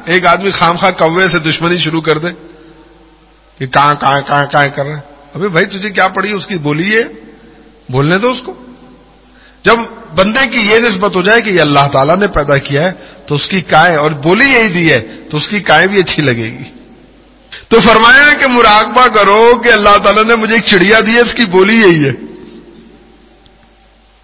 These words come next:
اللہ اکبر۔ اس شخص نے، تھانے دار نے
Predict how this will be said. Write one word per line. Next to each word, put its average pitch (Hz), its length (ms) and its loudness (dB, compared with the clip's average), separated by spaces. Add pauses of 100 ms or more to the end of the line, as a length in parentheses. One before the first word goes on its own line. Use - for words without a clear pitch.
(280)
اللہ 117 220 -2
اکبر۔ 113 640 -6 (1600)
اس 190 120 4
شخص 165 340 0
نے، 160 200 2 (4000)
تھانے 190 320 2
دار 165 220 4
نے 160 240 2